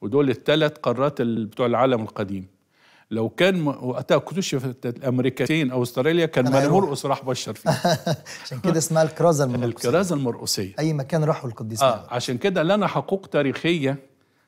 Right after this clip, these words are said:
Speaker 1: لبابا الإسكندرية إن هو يبقى ليه في كل مكان بشر فيه القديس مرقس،
Speaker 2: مم.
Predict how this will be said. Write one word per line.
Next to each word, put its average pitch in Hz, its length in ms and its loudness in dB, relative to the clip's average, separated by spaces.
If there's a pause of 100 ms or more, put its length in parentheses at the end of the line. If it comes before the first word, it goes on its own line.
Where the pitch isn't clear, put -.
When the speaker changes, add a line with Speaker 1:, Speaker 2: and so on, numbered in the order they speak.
Speaker 1:
لبابا 135 320 2
الإسكندرية 131 720 -2
إن 139 300 -2
هو 156 380 0 (380)
يبقى 120 280 -6
ليه 156 200 2
في - 160 -8
كل 170 280 0
مكان 135 340 2
بشر 131 320 -2
فيه 131 160 -8
القديس 127 420 -4
مرقس، 156 520 -2
Speaker 2:
مم. 123 140 -6